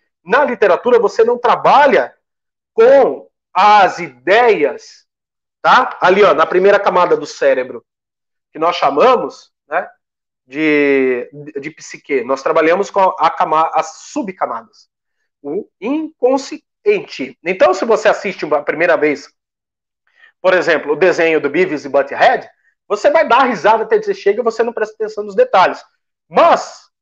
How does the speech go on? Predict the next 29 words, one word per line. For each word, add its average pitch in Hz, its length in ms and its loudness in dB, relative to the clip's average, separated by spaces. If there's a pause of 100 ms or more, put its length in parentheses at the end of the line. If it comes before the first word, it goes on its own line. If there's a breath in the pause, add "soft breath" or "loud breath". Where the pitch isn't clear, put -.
a 311 320 4
partir 254 680 0
do 233 180 -8
momento 190 560 -4
que 160 60 -20
você 175 240 -4
assiste 151 320 -8
uma 175 100 -4
segunda, 175 420 -8
uma 147 120 -6
terceira 143 360 -8
vez, 220 240 2 (380 soft breath)
você 165 220 -8
começa 180 300 -4
a - 40 -4
prestar 190 260 -4
atenção 185 300 -6
nos 180 140 -10
detalhes 185 420 0 (320 loud breath)
e 196 80 -6
nas 247 320 -2 (280)
falas 220 840 2
dos 185 320 -10
personagens. 139 600 -14 (880)
Assim - 320 -14
como 196 440 -4 (960)
as 180 200 -8
falas 151 600 -2 (640)
da, 165 560 2